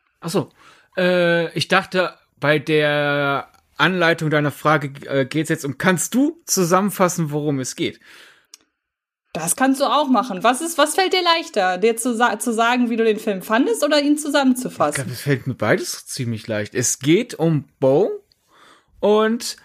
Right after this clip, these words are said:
Speaker 1: das ist ein ziemlich ängstlicher, weinerlicher Kerl, der selbst bei den kleinsten, äh, Aufgaben richtig viel Angst verspürt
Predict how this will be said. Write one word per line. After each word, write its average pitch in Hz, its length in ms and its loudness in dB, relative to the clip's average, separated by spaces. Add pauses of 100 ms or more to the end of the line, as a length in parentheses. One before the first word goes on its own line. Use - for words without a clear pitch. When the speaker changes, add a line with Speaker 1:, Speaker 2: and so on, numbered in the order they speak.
(140)
Speaker 1:
das 208 180 2
ist 220 120 -6
ein 202 400 -2
ziemlich 247 560 0 (260)
ängstlicher, 233 800 0
weinerlicher 214 1000 0 (380)
Kerl, 208 500 2 (600)
der 202 500 0 (180)
selbst 190 340 0
bei 190 80 4
den 180 160 -2
kleinsten, 190 800 -2
äh, 165 420 0 (680)
Aufgaben 196 960 0 (300)
richtig 196 360 -2 (120)
viel 196 400 0
Angst 208 340 -2
verspürt 262 680 0